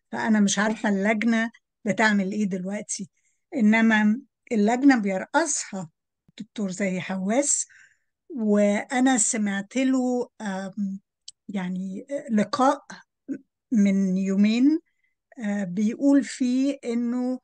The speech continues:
Speaker 1: آه، ال-، الغلط اللي عمله الدكتور الوزيري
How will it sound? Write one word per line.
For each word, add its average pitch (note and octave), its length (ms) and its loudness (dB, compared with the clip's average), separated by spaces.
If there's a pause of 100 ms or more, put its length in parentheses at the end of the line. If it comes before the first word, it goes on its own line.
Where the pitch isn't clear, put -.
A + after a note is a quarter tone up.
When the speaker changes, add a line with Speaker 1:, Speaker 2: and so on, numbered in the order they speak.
(540)
Speaker 1:
آه، G#3+ 280 -8 (300)
ال-، G#3+ 460 -2
الغلط A#3 720 0 (340)
اللي G3 180 0
عمله G#3+ 480 0
الدكتور G3+ 540 -4
الوزيري C4+ 840 -2